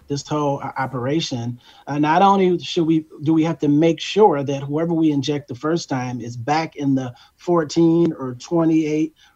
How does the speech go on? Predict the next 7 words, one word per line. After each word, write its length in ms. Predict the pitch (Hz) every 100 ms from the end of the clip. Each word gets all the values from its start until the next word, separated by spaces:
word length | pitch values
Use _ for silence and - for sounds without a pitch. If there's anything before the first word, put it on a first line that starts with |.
| -
or, 100 | 131
or, 200 | 156 147
or 240 | - 143 135
thirty 420 | - 170 165 151
days, 600 | 147 185 135 120 127 - -
uh, 80 | 135
later, 520 | 131 185 139 123